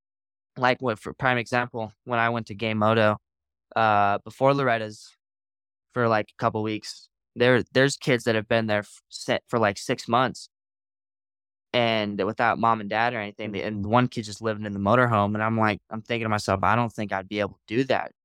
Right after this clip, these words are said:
Speaker 1: just because, like, I feel like I'd get so burnt out.
Speaker 2: Yeah.
Speaker 1: And just riding the same track every day. And, uh, I just, I feel like that's where parents kinda, kinda kill their kid, is they push them to go to these training facilities and everything,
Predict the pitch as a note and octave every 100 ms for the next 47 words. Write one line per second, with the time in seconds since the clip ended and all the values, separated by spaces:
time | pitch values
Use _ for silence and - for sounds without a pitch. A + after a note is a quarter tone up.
0 | _ _ - A2+ - - G#2+ G#2+ G2+ -
1 | G#2+ - A2 G#2+ A2+ A#2+ - - C3+ B2
2 | B2 G#2+ A2 A#2+ C3+ - _ _ _ G2
3 | F#2 F2+ - - A#2 A2 G2+ A2+ - A2
4 | A2+ G2+ - A2+ G#2 A#2 A2+ B2 A#2 A#2
5 | A#2 A2+ A2+ B2 _ _ _ _ _ _
6 | - A2 G2+ G2+ G2+ G2 F2+ G2 G#2 -
7 | _ _ - - - B2 A2+ - G#2+ -
8 | A2+ - A2+ G#2+ G#2+ - - G#2+ G2+ G2
9 | - _ _ _ _ _ _ - B2+ G#2+
10 | - B2 A#2 A2 - A#2 A#2 A#2+ A2 G2+
11 | _ _ _ _ - C3 - A#2 A2 A2+
12 | A2 G#2 - A#2 A#2 A2+ - A2 G#2 G2+
13 | G2 G#2 G2 - G#2